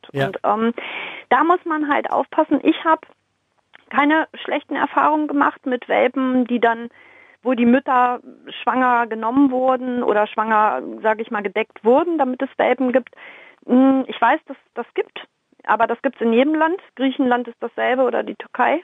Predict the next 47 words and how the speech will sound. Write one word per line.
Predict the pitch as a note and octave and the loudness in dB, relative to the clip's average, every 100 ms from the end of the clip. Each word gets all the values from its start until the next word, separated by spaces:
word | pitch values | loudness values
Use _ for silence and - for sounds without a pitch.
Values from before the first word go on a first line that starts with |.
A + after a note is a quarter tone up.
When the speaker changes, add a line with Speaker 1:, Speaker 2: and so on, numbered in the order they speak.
| - - | -8 -2
Speaker 2:
Äh, | A3+ | 2
aber | A#3+ A#3 A#3 A#3+ A#3+ A3+ - - - _ _ - A#3+ A#3 A#3+ | 4 4 2 0 0 -2 -6 -14 -20 _ _ -2 2 2 2
hier, | C4 C#4+ C4+ B3+ | 2 2 2 -4
ich | C#4+ D#4 | -6 -4
hab | - | -2
damit | B3+ C4 - | -2 -2 -4
keine | C4 B3+ C#4 | -2 0 0
schlechten | - B3+ - | 0 -2 -2
Erfahrungen | A3+ A#3+ C4+ D4 C#4+ | -4 0 2 0 -2
gemacht, | C4+ B3+ - | -2 -2 -2
aber | - F#3+ C#4+ D4 - - _ _ _ _ - | -2 0 0 -2 -8 -20 _ _ _ _ -4
ich | F#4 - - _ _ _ - | -4 -4 -20 _ _ _ -2
ha-, | B3 A#3+ | -2 0
kann | C#4 C#4+ | 0 2
nur | C#4 | 2
sagen, | A#3+ A#3+ B3 | 2 0 0
ich | A#3+ | -8
vertraue | - A3+ - A#3 A#3 | -8 -4 0 2 2
halt | A#3 A3 - | 0 -2 0
auch | G#3+ G#3+ - | 0 -2 -12
nicht | G#3+ A3+ - | -12 -12 -14
vielen. | - E3+ - - - | -10 -8 -8 -12 -8
Also | G3+ G#3 | -6 -6
das | G#3+ A#3+ | -8 -6
ist | - F4 - | -6 -8 -6
besser | - E4 F#4+ F4 | -2 0 0 0
so | F4 F4+ F#4 | 4 4 4
und | - C4 | 0 -6
dann | A#3+ | -6
ist | A#3 - | -6 -2
gut, | E4 - | -2 0
aber | B3 B3 | 0 0
du | B3 | -4
kommst | - C4+ D#4 - | -2 0 0 -2
mit | C4+ B3+ | -6 -2
dem | C4 B3 | 0 0
Kern, | - B3+ B3 B3+ C4 | 0 0 0 -2 -6
sei-, | - G#3+ | -2 -2
solange | A3+ A#3+ B3+ A#3 | 0 0 -2 -8
wie | A#3+ | -14
ich's | - | -8
mache, | A#3+ A#3 C4+ | -2 0 0
mit | A#3+ A#3 | -2 2
dem | A#3+ A#3+ A#3+ | 2 2 -2
kleinen | - A#3 A#3+ B3 | 0 0 0 -4
Kern | B3 B3 A3+ A#3 - | -4 0 0 0 -2
auch | B3 | -4